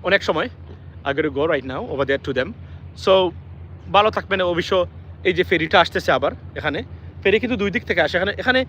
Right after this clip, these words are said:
এন্টায়ার এরিয়া কিন্তু ফেরি আসে এখানে। ফেরিতে এরা যায়, এরা কাজ করে, এরা এই হোবকনে যারা জানেন, তারা জানেন, সবাই নিউ ইয়র্ক সিটিতে কাজ করেন,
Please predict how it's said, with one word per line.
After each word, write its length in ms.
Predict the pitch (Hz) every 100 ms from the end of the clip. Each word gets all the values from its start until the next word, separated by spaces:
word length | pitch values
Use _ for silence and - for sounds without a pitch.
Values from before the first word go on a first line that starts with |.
| - - -
এন্টায়ার 400 | 240 254 - 294
এরিয়া 220 | 247 196
কিন্তু 200 | 175 175
ফেরি 260 | 160 156 127
আসে 180 | 120 120
এখানে। 220 | 113 90 - - - -
ফেরিতে 280 | 165 160 196
এরা 160 | 170 156
যায়, 160 | 151
এরা 100 | 151
কাজ 280 | 151 165 151
করে, 180 | 170 143
এরা 180 | 139 147 - - -
এই 200 | 202 208 - - -
হোবকনে 480 | 175 180 226 269 220
যারা 200 | 175 180
জানেন, 340 | 156 147 175
তারা 180 | 175 170
জানেন, 260 | 156 147 254 - - -
সবাই 400 | 269 269 240 302 - - - - - - - -
নিউ 100 | 202
ইয়র্ক 160 | 254
সিটিতে 280 | - 208 180
কাজ 200 | 131 -
করেন, 180 | 123